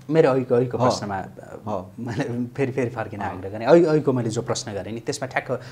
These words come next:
Speaker 1: जवाब
Speaker 2: म त्य-,
Speaker 1: दिइदिनुहोस्
Speaker 2: त्यही,
Speaker 1: त।
Speaker 2: त्यसमै जान
Speaker 1: अँ,
Speaker 2: चाहन्छु।
Speaker 1: अँ।
Speaker 2: असोजको एक गते संसद जब अन्त्य भएपछि, हो, त्यो बिचमा संसदमा वा कुनै अवस्थामा रहेको विचाराधीन विधेयकहरू निष्क्रिय हुन्छ।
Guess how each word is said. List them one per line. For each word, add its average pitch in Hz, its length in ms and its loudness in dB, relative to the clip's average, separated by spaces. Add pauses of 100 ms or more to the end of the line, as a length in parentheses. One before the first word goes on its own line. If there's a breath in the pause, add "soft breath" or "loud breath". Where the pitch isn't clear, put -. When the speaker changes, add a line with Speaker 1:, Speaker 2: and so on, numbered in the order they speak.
(120)
Speaker 1:
जवाब 160 160 8
Speaker 2:
म 196 120 12
त्य-, 202 80 8
Speaker 1:
दिइदिनुहोस् 208 160 10
Speaker 2:
त्यही, 220 180 12
Speaker 1:
त। - 40 2
Speaker 2:
त्यसमै 214 340 8
जान 160 180 10
Speaker 1:
अँ, 123 100 4
Speaker 2:
चाहन्छु। 110 340 0
Speaker 1:
अँ। - 440 -4
Speaker 2:
असोजको 233 400 8
एक 175 200 10
गते 165 220 4
संसद 151 360 0
जब 139 240 4
अन्त्य 135 260 2
भएपछि, 95 540 -6 (680 soft breath)
हो, 120 240 2
त्यो 156 340 0
बिचमा 131 500 -2 (140)
संसदमा 147 580 -4
वा 123 180 2
कुनै 151 360 4
अवस्थामा 113 520 0
रहेको 110 340 -2
विचाराधीन 110 500 -4
विधेयकहरू 90 520 -12 (500)
निष्क्रिय - 300 -14
हुन्छ। - 200 -18